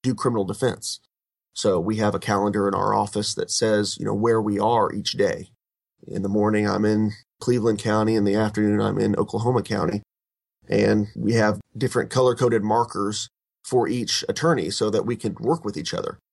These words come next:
so that we can cover different counties for each other. And, and sometimes I have three different counties I have to be in at one time. So having other attorneys that you can rely on and, and trust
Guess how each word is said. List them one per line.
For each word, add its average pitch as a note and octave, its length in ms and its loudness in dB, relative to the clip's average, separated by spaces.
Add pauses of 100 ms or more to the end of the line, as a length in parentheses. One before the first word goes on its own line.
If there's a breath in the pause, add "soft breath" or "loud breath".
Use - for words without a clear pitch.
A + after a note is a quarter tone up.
(220)
so A#2 120 -2
that G2+ 100 0
we A2 160 0
can G#2 260 0
cover A#2 500 0 (100)
different A2 300 -4
counties A2+ 340 0
for A2 160 -2
each G#2 160 0
other. A2+ 260 2
And, G2+ 220 -2
and G2+ 240 -2 (560)
sometimes B2 460 2
I A2+ 80 2
have A2 180 2
three A#2+ 220 0
different A#2 260 -2
counties A2+ 300 2
I G#2+ 80 4
have G#2+ 140 0
to A2 80 -2
be A2 220 2
in A2 140 4
at G#2+ 100 0
one A2 200 2
time. G#2+ 460 -2 (380)
So G2 400 2
having A#2 280 0
other G#2 200 4
attorneys A2+ 380 0
that - 80 -6
you G#2+ 80 0
can G#2 140 -2
rely G#2+ 400 2
on G#2 380 0
and, F2+ 220 -6
and G2+ 160 -2
trust - 580 0